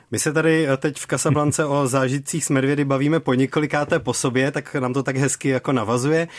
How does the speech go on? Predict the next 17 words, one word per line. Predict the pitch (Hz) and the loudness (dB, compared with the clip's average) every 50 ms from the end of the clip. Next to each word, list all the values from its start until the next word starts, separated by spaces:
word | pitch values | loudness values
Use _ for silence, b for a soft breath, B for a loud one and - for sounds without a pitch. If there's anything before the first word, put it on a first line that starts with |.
| B B B B | B B B B
Eh, | 123 127 123 | -2 -2 -2
tak | 120 - 139 131 - - - - 196 | -2 -2 -4 -4 -4 -8 -4 -4 -4
<laughs> | - | -4
odkazuju | - 120 - - - 143 127 139 139 135 113 - | -4 -8 -6 -4 -2 0 2 2 2 2 0 -2
na | - 147 143 131 - | -4 -4 -4 -4 -4
to, | - 139 131 | -4 -4 -2
že, | 127 135 131 B B B B B B B | 0 -2 -4 B B B B B B B
eh, | B 131 127 123 | B 0 0 0
když | 117 123 131 - | 0 -2 -4 -2
jsme | - 143 | -2 -2
se | 131 - 147 | -2 0 0
nedávno, | 127 123 120 131 131 131 135 139 131 131 135 | 0 0 2 2 0 2 2 2 0 0 -2
eh, | 127 - 131 131 120 | -2 0 0 0 0
bavili | 117 127 117 123 127 127 127 127 120 | 0 -2 0 0 0 0 0 0 -2
o | 127 127 120 | -2 -2 -2
medvědech, | 117 117 117 113 123 123 120 123 120 - | -2 -2 -2 -2 -2 -2 -2 -2 -4 -4
tak, | - 131 117 | -6 -8 -8